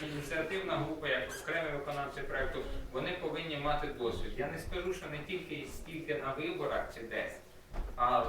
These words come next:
взагалі просто в комунікації, в громадському, суспільному житті в широкому сенсі.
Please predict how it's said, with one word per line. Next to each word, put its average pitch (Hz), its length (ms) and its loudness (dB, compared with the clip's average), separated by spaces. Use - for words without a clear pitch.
взагалі 143 360 2
просто - 360 2
в - 120 -4
комунікації, 147 760 2
в - 40 -2
громадському, 156 680 0
суспільному 143 600 -2
житті 123 340 -2
в - 40 -10
широкому - 460 -6
сенсі. - 460 -10